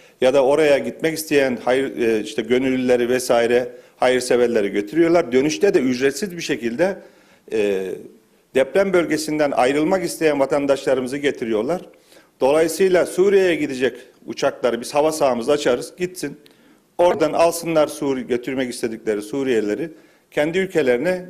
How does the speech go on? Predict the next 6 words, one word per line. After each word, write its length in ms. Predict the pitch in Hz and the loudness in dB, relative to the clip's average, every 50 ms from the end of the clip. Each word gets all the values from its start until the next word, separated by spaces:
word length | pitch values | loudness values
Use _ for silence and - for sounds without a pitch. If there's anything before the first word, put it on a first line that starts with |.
| - | -4
getirsinler. 760 | - 180 180 185 190 180 - 190 180 180 165 123 - - - - _ _ _ _ _ _ _ _ _ _ _ | -2 -2 0 0 -2 -4 -4 -4 -2 -2 -2 -2 -2 -6 -16 -20 _ _ _ _ _ _ _ _ _ _ _
Yani 240 | - 110 117 123 120 | -2 -2 0 0 0
onla-, 340 | 95 95 127 127 139 156 - | 0 0 0 0 0 0 0
o 220 | - 151 160 185 | 0 2 2 2
onları 340 | 190 185 185 190 202 202 175 | 2 2 2 2 2 2 2
bağlar. 500 | 175 151 120 104 113 - - - - | 2 2 2 0 -2 -8 -14 -18 -20